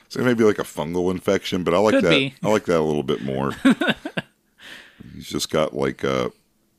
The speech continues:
Speaker 1: like, the Barbie foot or whatever, where it's just,
Speaker 2: Yeah.
Speaker 1: like, rounded to fit into the sock or the shoe.
Speaker 2: Yeah, yeah.
Speaker 1: Yeah.
Speaker 2: After finishing dressing, Fernando has the pizza girl wake up on the count of three.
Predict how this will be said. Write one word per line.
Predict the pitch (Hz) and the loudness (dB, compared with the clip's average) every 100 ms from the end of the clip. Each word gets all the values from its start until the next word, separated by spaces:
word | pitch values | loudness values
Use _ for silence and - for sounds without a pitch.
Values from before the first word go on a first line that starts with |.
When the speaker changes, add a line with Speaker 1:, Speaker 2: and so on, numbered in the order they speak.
| _ _ - | _ _ -18
Speaker 1:
like, | - | -10
the | - | -10
Barbie | - - 67 73 76 | -6 -2 -2 -2 -6
foot | - 90 87 - | -2 0 0 2
or | 85 | 0
whatever, | 92 95 90 87 | 2 2 2 0
where | 76 71 | 0 -2
it's | 170 | 0
just, | 135 | -2
Speaker 2:
Yeah. | 98 | -2
Speaker 1:
like, | 69 - _ - - | -8 -8 _ -16 -14
rounded | 65 71 67 69 69 64 | -4 -2 -2 -4 -6 -8
to | 69 | -8
fit | - 78 | -6 -6
into | 71 78 | -6 -6
the | 64 | -4
sock | - 65 69 - | -4 -4 -4 -8
or | - 65 | -10 -8
the | 60 | -6
shoe. | - 80 76 - | -4 -2 -4 -6
Speaker 2:
Yeah, | 127 127 120 | -4 -2 0
yeah. | 123 120 120 | -2 -4 -4
Speaker 1:
Yeah. | 73 65 55 _ _ _ _ - _ _ _ _ _ _ - | -4 -6 -8 _ _ _ _ -20 _ _ _ _ _ _ -4
Speaker 2:
After | 190 - 240 | -2 -2 -4
finishing | - 214 202 - 170 | 0 0 0 -2 0
dressing, | 151 139 - 151 | 2 2 0 -4
Fernando | 127 156 180 196 190 180 165 | -4 -2 0 2 4 4 2
has | 139 160 147 | 0 -2 -2
the | 156 | -4
pizza | - 165 - | -4 -4 -4
girl | 143 147 143 | 0 2 4
wake | 139 156 - | 4 2 0
up | 151 - | -2 -2
on | 143 | -4
the | 139 | -6
count | - 139 139 | -4 -4 -4
of | 131 | -6
three. | 135 123 123 117 | -4 -2 -4 -6